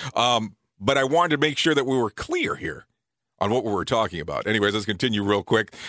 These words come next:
A new study finds that disposable surgical masks are the best option if you want to be heard clearly. A team from Illinois' Augmented Listening Laboratory tested the acoustic effects of several masks, including disposable surgical masks,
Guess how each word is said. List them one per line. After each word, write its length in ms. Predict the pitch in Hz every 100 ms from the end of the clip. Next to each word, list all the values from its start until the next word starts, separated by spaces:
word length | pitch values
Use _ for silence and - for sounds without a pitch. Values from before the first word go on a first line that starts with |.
| -
A 80 | 104
new 160 | 123 147
study 280 | - 147
finds 340 | 131 143 143 123
that 40 |
disposable 540 | 117 123 151 151 127 143
surgical 420 | 151 143 131 131
masks 500 | 120 139 143 143 - -
are 100 | 110
the 80 | 107
best 300 | 95 147 135 135
option 340 | 143 123 131
if 160 | 120 123
you 100 | 117
want 300 | 123 139 -
to 300 | - 131 117
be 300 | 127 135 120
heard 600 | - - 202 160 127 131 _ _
clearly. 500 | - 240 226 104 78 - - -
A 80 | -
team 300 | - 143 135
from 120 | 117
Illinois' 460 | 127 131 123 127 127 - - -
Augmented 880 | 117 104 113 123 156 - 151 101 - _ _ _ _ _ _ _
Listening 380 | 117 143 143 127
Laboratory 480 | 135 139 135 123
tested 280 | 120 135 131
the 100 | 120
acoustic 580 | 104 - - 165 - 151
effects 400 | - - 151 147
of 160 | - 117
several 360 | - 147 131
masks, 400 | 120 135 147 160
including 420 | 147 127 151 147 131
disposable 540 | 127 - 151 139 127
surgical 440 | - 190 180 101
masks, 400 | 90 87 95 -